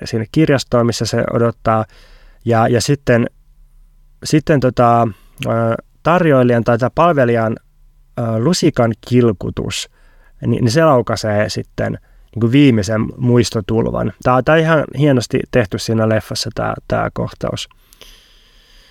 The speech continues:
Ja, ja sit nää, nää assosiaatiot ja tällaiset jotenkin epifaniat innoittaa kertojaa kirjoittamaan just sen romaanin, jonka, jonka lukija on nyt lopettelemassa.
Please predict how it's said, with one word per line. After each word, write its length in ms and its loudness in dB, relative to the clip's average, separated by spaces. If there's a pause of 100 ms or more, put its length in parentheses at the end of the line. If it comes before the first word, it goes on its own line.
(160)
Ja, 160 2
ja 180 2
sit 200 0
nää, 380 2 (760)
nää 480 4
assosiaatiot 760 0
ja 240 2
tällaiset 420 2
jotenkin 400 0 (180)
epifaniat 720 0 (840)
innoittaa 640 2
kertojaa 680 2
kirjoittamaan 580 2
just 240 2
sen 300 0 (120)
romaanin, 680 2
jonka, 280 0 (240)
jonka 200 0
lukija 380 2
on 100 2
nyt 140 -2
lopettelemassa. 1120 0